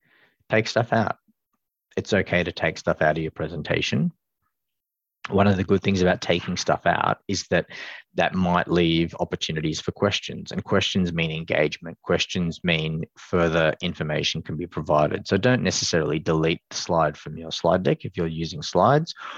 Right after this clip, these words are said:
or remove it from your notes if you're following off some notes. Just move it to the back, move it to after the last slide, uh, l-, move it after your call to action slide. And if someone says, "Hey, can you tell us more about A B C?"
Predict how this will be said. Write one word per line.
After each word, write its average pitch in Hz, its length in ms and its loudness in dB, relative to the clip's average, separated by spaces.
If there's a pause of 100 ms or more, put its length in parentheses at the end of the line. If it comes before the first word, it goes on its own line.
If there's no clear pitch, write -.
(180)
or 87 200 4
remove 80 480 0
it 80 160 -2
from 82 160 -4
your 73 140 -4
notes 85 340 0
if - 140 -8
you're 80 60 -4 (120)
following 78 260 2
off 76 140 -4
some 73 220 -8
notes. 98 480 -2 (560)
Just - 200 2
move 107 180 8
it 110 120 2
to 104 80 0
the 95 100 4
back, 104 300 0
move 98 200 4
it 110 80 2
to - 160 4
after 90 340 2
the 85 120 2
last 85 400 2
slide, - 480 -6 (380)
uh, 80 200 -6
l-, 80 280 -6
move 90 260 0
it 90 160 2
after 85 360 2
your 85 80 0
call 82 200 -4
to 80 120 0
action - 280 0
slide. 78 340 2
And 87 80 0
if 85 100 -4
someone 101 280 2
says, 90 240 0
"Hey, 90 220 -2
can 95 160 -6
you 92 100 -2
tell 104 220 -2
us - 160 -4
more 92 160 0
about 82 260 -2
A 87 160 0
B 78 160 -4
C?" 78 480 -2